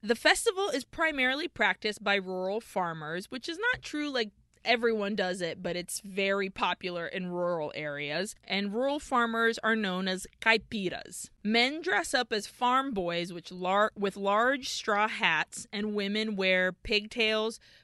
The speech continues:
freckles, painted gap teeth, and red checker dresses, which I have pictures of me in this full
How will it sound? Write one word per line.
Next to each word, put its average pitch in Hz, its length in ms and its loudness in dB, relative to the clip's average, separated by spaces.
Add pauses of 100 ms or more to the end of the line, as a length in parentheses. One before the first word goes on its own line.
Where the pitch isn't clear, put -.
freckles, 190 760 0 (300)
painted 277 540 0
gap 233 380 6
teeth, 220 500 -2
and 202 300 -2
red 202 340 4
checker 190 480 -2
dresses, 175 600 -8
which 190 200 -6 (120)
I 220 160 6
have 311 260 0
pictures 202 680 2 (100)
of 196 140 0
me 202 480 0 (440)
in 214 280 -2
this 202 320 -2 (320)
full 202 640 2